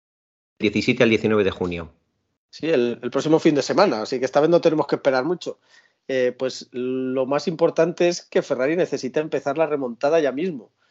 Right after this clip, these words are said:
Speaker 2: Y te hablaba de estadísticas porque he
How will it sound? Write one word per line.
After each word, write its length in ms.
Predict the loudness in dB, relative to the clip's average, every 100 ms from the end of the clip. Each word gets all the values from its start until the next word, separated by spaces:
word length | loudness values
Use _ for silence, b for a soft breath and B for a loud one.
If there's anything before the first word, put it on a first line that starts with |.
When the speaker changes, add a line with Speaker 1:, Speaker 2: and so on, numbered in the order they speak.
| _ _
Speaker 2:
Y 60 | -2
te 100 | 2
hablaba 300 | 4 6 4
de 80 |
estadísticas 840 | 2 2 2 2 -2 -6 -2 -4 -6
porque 1040 | -6 -6 -4 -2 -2 -2 -2 -4 -4 -6
he 140 | -8